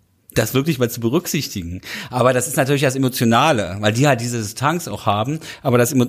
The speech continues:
durchs Emotionale bist du natürlich viel zu sehr drin. Und du musst, das muss man halt irgendwann, diese, dieses Tal durchlaufen haben.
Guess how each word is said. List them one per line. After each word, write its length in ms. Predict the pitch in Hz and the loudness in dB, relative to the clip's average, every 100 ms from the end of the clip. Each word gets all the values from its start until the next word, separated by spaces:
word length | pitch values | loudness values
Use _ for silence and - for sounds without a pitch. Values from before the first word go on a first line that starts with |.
| - | 0
durchs 280 | 135 123 - | -2 -2 0
Emotionale 520 | 131 117 110 104 123 | 0 0 -2 0 0
bist 200 | 117 - | -2 -4
du 40 | |
natürlich 460 | 123 - - 107 - | -4 -4 -2 -2 -4
viel 220 | - 117 | -4 -4
zu 160 | - 107 | -4 0
sehr 200 | 101 95 | 2 2
drin. 500 | 87 95 87 82 - - _ _ | 2 0 0 -4 -12 -20 _ _
Und 500 | 104 101 - - - | -8 -6 -8 -10 -2
du 60 | |
musst, 320 | 107 127 - - | 2 2 0 -4
das 240 | 127 131 | -2 0
muss 240 | 143 135 - | 0 0 0
man 160 | 139 | -2
halt 420 | 123 135 135 _ - | 0 -4 -8 _ -6
irgendwann, 640 | 120 131 131 131 131 139 - - - - - - | -2 0 0 0 0 -2 -8 -18 -16 -16 -18 -12
diese, 240 | 156 131 120 | -4 0 0
dieses 400 | 123 123 117 - | 0 -4 -6 -6
Tal 380 | - 107 113 127 | -2 0 2 0
durchlaufen 580 | 139 147 202 302 151 | -2 -2 -2 -4 -8
haben. 360 | 113 - - 98 | -10 -10 -14 -16